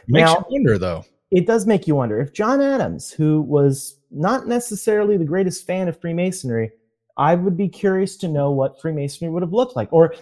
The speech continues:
Speaker 2: he said, "You know what? Forget it. These guys are just a bunch of weirdos like George Washington, uh, you know, was a Mason too. Ah, forget it.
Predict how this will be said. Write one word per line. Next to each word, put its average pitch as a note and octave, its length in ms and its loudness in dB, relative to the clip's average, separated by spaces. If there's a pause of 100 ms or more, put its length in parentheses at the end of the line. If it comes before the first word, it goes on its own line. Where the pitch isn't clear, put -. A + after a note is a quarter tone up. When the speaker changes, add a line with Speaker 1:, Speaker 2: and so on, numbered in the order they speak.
Speaker 2:
he G3+ 60 0
said, F#3 200 2
"You F#3 60 4
know G#3+ 80 2
what? A3 160 -2
Forget D#3+ 300 4
it. E3 220 2
These C#3+ 220 -2
guys C#3+ 320 2
are C3+ 60 0
just C#3 280 -6 (320)
a - 60 -8
bunch D#3 180 2
of D3 80 2
weirdos D3 480 4
like C3+ 160 0
George C3+ 260 0
Washington, C3+ 720 -2 (100)
uh, B2+ 120 -6
you D3+ 100 -2
know, B2+ 120 0
was B2 120 0
a A#2+ 60 -2
Mason C3 420 -2
too. C#3 380 0
Ah, C#3+ 140 -2
forget B2 420 -2
it. A#2+ 120 -2